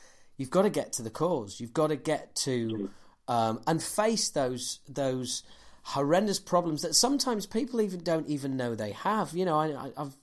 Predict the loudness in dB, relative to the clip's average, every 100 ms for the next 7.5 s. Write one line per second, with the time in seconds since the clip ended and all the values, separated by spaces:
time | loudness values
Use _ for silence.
0 | _ -8 0 0 0 -4 -2 -2 -2 -4
1 | -4 -2 -2 -2 -4 -6 -6 -6 -8 -4
2 | -4 -2 -2 -2 -2 -2 -2 -4 -2 0
3 | -2 -6 -20 -20 -20 -20 -20 -4 0 2
4 | 2 0 0 -2 -2 -4 -8 -6 -8 -10
5 | _ -20 -12 -6 -4 -4 0 2 2 2
6 | 2 2 2 0 2 2 2 -2 -4 -12
7 | -8 2 4 4 2